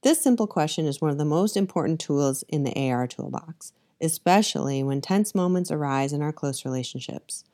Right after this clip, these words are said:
Under stress, our nervous systems tend to reactively speed up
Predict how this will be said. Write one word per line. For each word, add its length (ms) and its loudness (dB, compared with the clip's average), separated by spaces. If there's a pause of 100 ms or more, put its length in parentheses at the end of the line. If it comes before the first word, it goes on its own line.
(360)
Under 260 2
stress, 560 0 (280)
our 100 2
nervous 340 2
systems 400 -2
tend 300 0
to 100 -4
reactively 600 2
speed 300 0
up 300 -4